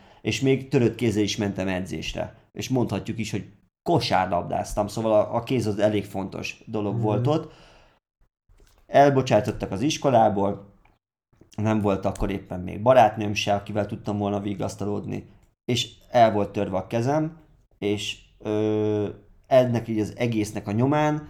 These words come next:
Speaker 1: még elmentem és megnéztem egy ilyen hitleres filmet a moziban, mert hogy arra hívott el a, annak a barátomnak az anyukája, akiről az előbbi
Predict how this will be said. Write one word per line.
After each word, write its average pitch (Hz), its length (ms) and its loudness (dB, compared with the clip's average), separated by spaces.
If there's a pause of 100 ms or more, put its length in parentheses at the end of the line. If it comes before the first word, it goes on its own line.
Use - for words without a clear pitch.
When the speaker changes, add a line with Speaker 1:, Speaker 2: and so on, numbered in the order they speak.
(160)
Speaker 1:
még 120 200 -2
elmentem 113 520 0
és 117 160 -4
megnéztem 104 540 -4
egy 101 160 -4
ilyen 104 200 -2 (140)
hitleres 95 560 -6
filmet 107 520 -4
a - 80 -8
moziban, 110 520 -2
mert 117 160 0
hogy 110 120 -2
arra 110 220 0
hívott 104 440 -4
el 107 220 2
a, 107 120 0 (180)
annak 117 380 0
a 104 80 -4
barátomnak 104 560 2
az 101 100 -4
anyukája, 104 920 0
akiről 110 400 -2
az 101 120 0
előbbi 101 720 -2